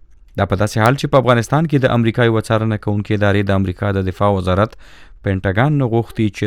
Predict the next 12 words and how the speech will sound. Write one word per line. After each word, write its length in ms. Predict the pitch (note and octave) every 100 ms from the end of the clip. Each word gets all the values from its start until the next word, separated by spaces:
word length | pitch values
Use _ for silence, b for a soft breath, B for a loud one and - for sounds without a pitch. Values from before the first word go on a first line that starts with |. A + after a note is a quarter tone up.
| G2+
د 100 | F#2
هغه 800 | B2 A#2 A2+ - - - - G2
راپور 360 | G2 - A2 G2+
معلومات 420 | G2 F#2+ G2 A2 -
ترې 160 | G2 -
په 60 | F#2+
ډاګه 220 | C3 A2+ G2+
کړي، 120 | G2+ F#2
کوم 140 | A2 G#2+
کې 120 | G2+ -
چې 80 |
په 20 | G2+